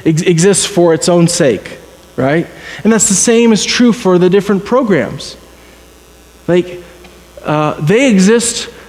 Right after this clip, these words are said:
to help us get lost in the dance. So, the banquet service is not just so we can have a meal, just to kill time. I'm sure that there's a lot of things that we could do with our life, uh,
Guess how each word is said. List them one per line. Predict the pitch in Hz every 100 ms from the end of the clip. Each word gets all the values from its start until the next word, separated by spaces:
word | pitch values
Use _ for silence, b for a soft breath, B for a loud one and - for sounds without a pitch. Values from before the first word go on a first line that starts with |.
| -
to | 175
help | 196 208
us | 208 -
get | 190 180
lost | 175 196 202 -
in | 185 180
the | 165
dance. | 180 214 120 117 - - B -
So, | - 320 156 110
the | 196
banquet | 165 262 330 311 -
service | - 165 156 277 - - B B B B B B B
is | 196 208
not | 277 214
just | 226 -
so | 226
we | 220
can | 202 190
have | 156 180
a | 170
meal, | 143 165 147 110 143
just | 151 156 -
to | 165
kill | - 185 170
time. | - 170 190 139 214 214 - B B B -
I'm | 180
sure | - 262
that | 220
there's | 214 196
a |
lot | 190 190 208
of | 196
things | 226 202
that | 180
we | 160
could | 165
do | 143 170 156 B B B B -
with | 165 170
our | 160 151
life, | 156 156 160 -
uh, | 160 151 127 101 - -